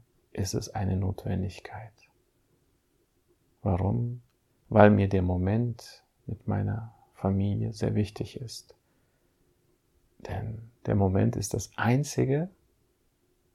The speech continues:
was ich verändern kann. Aber im Kopf, in der Vorstellung, die Zukunft verändere ich nicht.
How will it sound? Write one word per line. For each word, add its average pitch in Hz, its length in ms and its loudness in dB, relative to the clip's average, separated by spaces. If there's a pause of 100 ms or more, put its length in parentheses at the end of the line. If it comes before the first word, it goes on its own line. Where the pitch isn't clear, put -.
(1080)
was 101 220 -4
ich 95 100 -4
verändern - 400 -2
kann. 151 300 -4 (1500)
Aber 98 260 8
im 98 140 0
Kopf, - 400 0
in 98 120 -2
der 92 100 2
Vorstellung, 101 680 0
die 98 140 0
Zukunft - 680 -6 (360)
verändere 110 400 0
ich - 180 -6
nicht. 107 420 -6